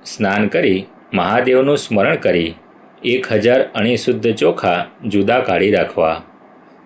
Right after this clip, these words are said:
નકોરદા ઉપવાસ કરવા, સાંજે ગાયનું પૂજન કરી હજાર ચોખા રાંધીને ખાવું. શ્રાવણ વદ ત્રીજથી સ્ત્રીઓ આ વ્રત લે છે.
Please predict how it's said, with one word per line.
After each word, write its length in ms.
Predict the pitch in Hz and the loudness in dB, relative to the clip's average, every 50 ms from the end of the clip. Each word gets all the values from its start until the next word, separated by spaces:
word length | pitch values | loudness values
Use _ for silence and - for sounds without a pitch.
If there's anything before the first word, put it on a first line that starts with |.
| - - | -8 -4
નકોરદા 720 | 90 92 92 - 107 107 107 110 139 156 123 95 - - - | -4 -2 0 2 2 2 4 2 2 2 0 0 -2 -4 -6
ઉપવાસ 480 | 104 92 - - 143 - 110 110 - - | -8 -8 -2 0 2 2 2 2 0 -2
કરવા, 480 | - - 87 82 82 78 80 80 78 - - - - - - - - - - - - - | -2 0 2 2 2 2 0 -2 -6 -10 -18 -20 -20 -20 -20 -20 -20 -20 -20 -20 -20 -18
સાંજે 680 | - - - 98 95 95 104 107 139 143 104 87 87 - - - | -10 -6 -4 -2 0 0 0 2 2 2 2 0 -2 -6 -10 -10
ગાયનું 500 | 123 101 95 90 92 95 104 120 120 104 | -4 -2 0 0 0 2 2 2 0 2
પૂજન 380 | - 107 98 98 107 104 107 104 | 0 0 0 2 2 0 0 0
કરી 360 | 101 170 165 123 95 90 95 - - - - - - - - | 0 0 2 2 2 0 -2 -6 -12 -20 -20 -20 -20 -6 -2
હજાર 340 | 101 98 95 107 110 113 107 | -2 0 2 4 4 4 2
ચોખા 560 | 104 - 110 98 - - 160 139 98 85 - - - | 2 0 0 0 0 0 0 0 0 -2 -6 -8 -4
રાંધીને 500 | - 98 92 90 87 87 98 107 123 127 | -2 -2 0 0 0 0 0 0 0 0
ખાવું. 480 | - - - 90 85 80 78 78 - - - - - - - - - - - - - - - - - - - - - - - - - - - - - - - - - | -2 -2 0 0 2 2 2 2 0 -4 -10 -18 -20 -20 -20 -20 -20 -20 -20 -20 -20 -20 -20 -20 -20 -20 -20 -20 -20 -20 -20 -20 -20 -20 -20 -20 -20 -20 -16 -14 -6
શ્રાવણ 420 | - 101 95 92 101 113 135 143 131 | -2 0 2 2 2 2 2 2 0
વદ 320 | 110 104 110 123 139 160 156 - | 2 2 2 2 2 2 -2 -4
ત્રીજથી 680 | - 120 113 113 107 - - - - 139 - 85 90 107 - - | -2 -2 -2 -2 -2 -4 -6 -4 -2 -2 -2 -2 -4 -8 -14 -18
સ્ત્રીઓ 680 | - - - - - 117 131 160 143 95 90 98 - - - - | -20 -20 -10 -6 -2 0 2 2 4 2 2 0 -2 -8 -12 -8
આ 140 | - 104 117 | -4 0 0
વ્રત 360 | 120 107 107 113 120 117 - | 2 2 2 2 0 0 0
લે 180 | 104 92 92 92 | 0 0 0 0
છે. 360 | 87 - - 85 78 80 80 | -2 -2 -4 -4 -4 -4 -6